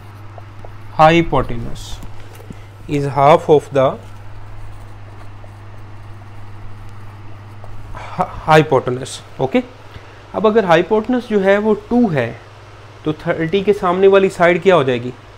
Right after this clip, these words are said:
वन हो जाएगी। हम वन और टू में ही हम इसको consider कर सकते हैं। आप इसको x या x by two रहने दें, तो हम इस, इसलिए इसको लिखेंगे, let जो यहाँ पर जो side हैं opposite,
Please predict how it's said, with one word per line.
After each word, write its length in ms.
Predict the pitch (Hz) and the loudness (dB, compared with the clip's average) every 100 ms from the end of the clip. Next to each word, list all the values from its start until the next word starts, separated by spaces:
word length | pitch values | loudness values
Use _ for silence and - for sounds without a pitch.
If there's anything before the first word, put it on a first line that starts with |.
| - - - - 127 | -20 -20 -20 -12 0
वन 200 | 143 175 | 2 2
हो 100 | 160 | 0
जाएगी। 300 | 160 147 147 - - - - - - | -2 -2 -8 -12 -20 -20 -20 -20 -14
हम 180 | 143 180 - - 147 | -8 -8 -10 -12 0
वन 240 | 160 180 | 2 4
और 180 | 190 190 | 4 4
टू 140 | 208 226 | 0 4
में 120 | 226 | 6
ही 120 | 202 | 6
हम 180 | 196 165 | 6 4
इसको 200 | 147 - | 0 -2
consider 440 | 139 139 147 131 131 | 0 -2 0 0 2
कर 200 | 131 117 | 0 0
सकते 320 | 135 113 135 | -2 -2 -2
हैं। 60 | 139 | 0
आप 160 | 139 - - - - | -2 -6 -18 -20 -8
इसको 280 | 151 - 170 170 - | -8 0 0 0 4
x 280 | 151 160 - | 4 4 0
या 200 | 165 156 | 2 2
x 160 | 147 - | 0 2
by 100 | 151 147 | 2 4
two 140 | 156 151 | 2 2
रहने 280 | 131 123 135 | 2 2 0
दें, 140 | 170 - - - | -2 -8 -10 -4
तो 80 | |
हम 240 | 160 151 160 | 2 2 2
इस, 120 | 156 - - - - | -2 -10 -18 -16 -8
इसलिए 420 | 156 165 160 165 - - - - - - | -6 0 2 0 -2 -14 -16 -16 -16 -12
इसको 220 | - - 151 | -10 2 2
लिखेंगे, 480 | 135 147 139 139 190 - - - - - | 2 0 2 0 -2 -4 -6 -6 -6 -2
let 420 | 131 135 147 - - - - - - - - - - - - - - - - - - - - | 2 4 4 0 -4 -6 -6 -2 0 0 -2 0 -2 -2 -8 -8 -10 -10 -14 -14 -16 -14 -8
जो 540 | 147 160 151 156 156 - | 2 6 8 6 4 2
यहाँ 220 | 143 151 | 2 4
पर 180 | 156 147 | 4 4
जो 120 | 151 | 2
side 440 | - 151 143 196 | 2 8 8 8
हैं 200 | 160 135 131 | 4 2 0
opposite, 540 | 120 139 131 143 - | 0 0 0 0 -6